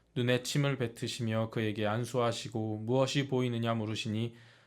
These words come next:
쳐다보며 이르되 사람들이 보이나이다. 나무 같은 것들이 걸어가는 것을 보나이다 하거늘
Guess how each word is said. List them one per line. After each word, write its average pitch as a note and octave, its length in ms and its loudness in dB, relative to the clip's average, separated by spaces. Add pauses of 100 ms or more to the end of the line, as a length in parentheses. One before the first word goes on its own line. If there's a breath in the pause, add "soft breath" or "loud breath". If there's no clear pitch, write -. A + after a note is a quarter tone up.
쳐다보며 C3 580 6
이르되 A2 520 2
사람들이 B2 720 0
보이나이다. G#2+ 800 0 (360 soft breath)
나무 B2 220 4
같은 B2+ 320 2
것들이 A#2+ 680 0
걸어가는 B2 540 4
것을 A#2 480 -2
보나이다 A2 560 0
하거늘 G#2+ 420 -4